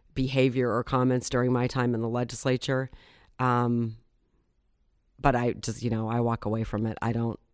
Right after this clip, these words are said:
I don't stand and let, you know, I'm not gonna let that happen. I just walk away. And I think it was comments more than anything. Am I surprised today? Um, the answer should be yes, I'm surprised. I think maybe the answer is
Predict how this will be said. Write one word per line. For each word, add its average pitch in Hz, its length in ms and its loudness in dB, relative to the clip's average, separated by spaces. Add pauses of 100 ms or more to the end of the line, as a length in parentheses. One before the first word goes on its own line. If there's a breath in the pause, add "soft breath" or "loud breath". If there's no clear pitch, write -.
(160)
I 127 80 2
don't 117 220 0
stand 113 320 0
and 110 100 -4
let, 110 220 -6
you 123 100 -2
know, 110 160 -2 (100)
I'm 139 100 4
not 143 120 6
gonna 120 160 -2
let 113 140 -2
that 113 160 -2
happen. 110 280 -2
I 113 80 -2
just 104 140 -8
walk 107 200 -4
away. 101 180 -4
And 117 80 0
I 123 100 4
think 123 160 0
it 101 60 -2
was 104 120 -2
comments 104 520 -2
more 117 120 0
than 113 140 -2
anything. 98 500 -2 (720 loud breath)
Am 185 140 8
I 214 80 8
surprised 196 640 6
today? 165 540 6 (720 soft breath)
Um, 196 520 12 (200 loud breath)
the 170 160 10
answer 208 260 8
should 196 240 4
be 214 160 6
yes, 175 460 4
I'm 156 200 8
surprised. 104 840 0 (800 soft breath)
I 156 180 6
think 160 340 4
maybe 156 600 8
the 143 260 2
answer 139 400 6
is 131 480 6